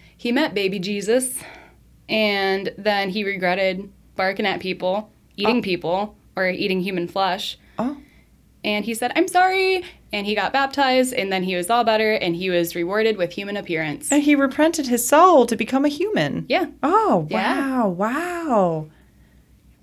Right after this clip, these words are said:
Speaker 1: Very
Speaker 2: Wow.
Speaker 1: interesting.
Speaker 2: Interesting history.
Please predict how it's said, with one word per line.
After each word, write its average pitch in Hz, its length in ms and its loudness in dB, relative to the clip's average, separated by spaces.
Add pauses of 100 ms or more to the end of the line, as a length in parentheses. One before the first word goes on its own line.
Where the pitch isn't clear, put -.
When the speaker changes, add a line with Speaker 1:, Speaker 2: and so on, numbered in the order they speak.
Speaker 1:
Very 262 800 2
Speaker 2:
Wow. 226 360 0
Speaker 1:
interesting. 180 1200 0
Speaker 2:
Interesting 269 800 2
history. 247 1500 0